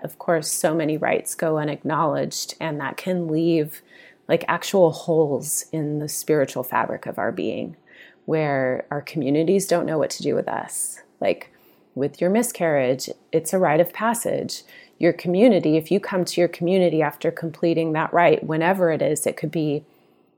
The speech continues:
immediately, it could be years from now, then they honor you, they celebrate with you, they weep with you, they grieve with you,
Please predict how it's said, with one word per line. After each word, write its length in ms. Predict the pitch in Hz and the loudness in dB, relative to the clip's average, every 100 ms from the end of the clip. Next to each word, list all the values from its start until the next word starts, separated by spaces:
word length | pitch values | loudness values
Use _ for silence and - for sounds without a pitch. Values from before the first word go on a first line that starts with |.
| _ _ _ | _ _ _
immediately, 640 | 165 156 185 233 233 254 | 0 4 6 6 6 8
it 100 | 233 | 6
could 180 | - 170 | 4 -2
be 120 | 143 | -2
years 480 | 147 143 226 269 214 | -4 4 6 6 4
from 260 | - 127 127 | -2 -4 -4
now, 460 | 123 113 82 180 - _ _ _ _ _ | -4 -4 -4 -8 -16 _ _ _ _ _
then 420 | 208 190 185 185 180 | 4 4 4 2 -2
they 200 | 190 185 | 0 0
honor 320 | - 190 214 | 0 0 2
you, 240 | 190 156 156 | 2 0 0
they 120 | 165 | -2
celebrate 600 | 156 208 202 175 170 - | -2 2 4 4 4 2
with 220 | 156 156 | 0 -2
you, 220 | 165 156 | -2 0
they 180 | 151 165 | 2 2
weep 340 | 160 190 208 - | 2 0 0 -2
with 180 | 160 | -2
you, 120 | 156 151 | -2 -2
they 160 | 156 | -2
grieve 420 | 151 170 196 196 | -2 0 2 2
with 200 | 170 160 | 0 -2
you, 320 | 147 147 147 | -2 -2 -2